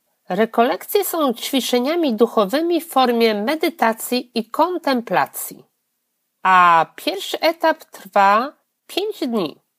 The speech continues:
Prowadzi do prawdziwego pokochania siebie, bliźniego i Boga, akceptacji siebie i swojego życia.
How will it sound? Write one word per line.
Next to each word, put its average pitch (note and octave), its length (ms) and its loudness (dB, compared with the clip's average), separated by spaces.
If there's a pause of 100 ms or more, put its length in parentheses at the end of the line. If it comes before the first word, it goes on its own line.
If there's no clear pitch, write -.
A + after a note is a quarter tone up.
(300)
Prowadzi F#3+ 500 -2
do E3 160 0
prawdziwego B3 920 2
pokochania E3+ 720 -6
siebie, G3 720 -4 (260)
bliźniego F3 1080 -2 (140)
i E4 160 0
Boga, F3+ 460 0 (340)
akceptacji F#3+ 840 -2
siebie F#4+ 460 -4
i E4+ 60 0
swojego A3+ 500 2
życia. D#3 420 -6